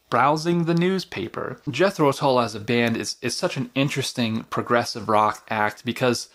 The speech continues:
they were so often pushing against the prog rock identifier. I, I don't think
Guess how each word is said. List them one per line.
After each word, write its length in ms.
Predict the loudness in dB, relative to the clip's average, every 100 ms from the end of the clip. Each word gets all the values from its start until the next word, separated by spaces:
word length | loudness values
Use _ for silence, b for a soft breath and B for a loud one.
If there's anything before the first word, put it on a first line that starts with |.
| b b b
they 220 | 0 2
were 160 | 2 -2
so 580 | -2 0 2 2 2 2
often 720 | 4 4 2 -2 2 2 -2 B B B B B
pushing 480 | 0 2 2 0 0
against 800 | -4 -6 -2 0 2 -2 -6 -12 _ -14
the 440 | -4 -2 0 -4 -6
prog 420 | -2 2 2 2
rock 560 | 0 2 4 2 -2 -14 _ _ _ _ _
identifier. 1120 | -4 -4 -2 -2 -2 -4 0 2 4 2 0 -2 _ -8
I, 100 | -4
I 140 | -2
don't 360 | 0 2 2 0
think 380 | -2 -2 -2